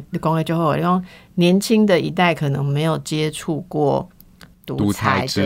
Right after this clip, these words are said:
Speaker 2: 恶。
Speaker 1: 之恶，
Speaker 2: 对。
Speaker 1: 所以他们看到了民主之乱，
Speaker 2: 对。
Speaker 1: 然后他们就往那边去嘛，哈。
Speaker 2: 对。
Speaker 1: 那像现在，你可以想象现在女性当然很辛苦啊。
Speaker 2: 对。
Speaker 1: 诶，以前男生做的事，现在女生也要做嘛。
Speaker 2: 对啊，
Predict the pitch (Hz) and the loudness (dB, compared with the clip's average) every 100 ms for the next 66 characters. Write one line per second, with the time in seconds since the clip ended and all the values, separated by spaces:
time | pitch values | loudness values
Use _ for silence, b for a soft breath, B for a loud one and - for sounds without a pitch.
0 | 95 110 92 80 92 151 151 - 143 117 | 0 -2 -2 -2 -6 -8 -8 -4 -4 -6
1 | - 90 78 - 196 185 190 160 147 - | -6 -4 -4 -2 0 0 0 -2 -6 -4
2 | 180 160 156 139 139 139 143 143 131 - | -2 -2 -2 -2 -4 -6 -6 -6 -10 -10
3 | 143 139 156 135 - - 82 - 160 143 | -12 -6 -4 -4 -4 -4 -2 0 -2 -4
4 | 160 139 - 139 139 131 131 - 123 - | -6 -6 -8 -10 -10 -10 -10 -10 -12 -12
5 | - - 82 82 - 202 185 - 190 170 | -8 -4 -4 -4 -4 -4 -4 -6 -4 -4
6 | 147 139 - - 190 165 170 143 143 170 | -4 -10 -12 -10 -6 -4 -4 -4 -6 -6
7 | 139 143 151 160 143 143 147 139 139 - | -8 -8 -8 -8 -8 -8 -10 -10 -12 -12
8 | 151 147 143 139 131 - 143 147 - 160 | -12 -10 -10 -10 -12 -12 -10 -10 -12 -16
9 | - - 175 - - 87 82 _ _ _ | -14 -14 -16 -8 -4 -4 -8 _ _ _
10 | - 156 160 175 170 165 175 185 185 147 | -10 -8 -8 -6 -6 -6 -6 -6 -4 -6
11 | 170 160 160 160 139 131 143 139 131 135 | -8 -8 -8 -8 -8 -8 -8 -8 -10 -10
12 | 147 135 85 80 | -8 -4 -2 -4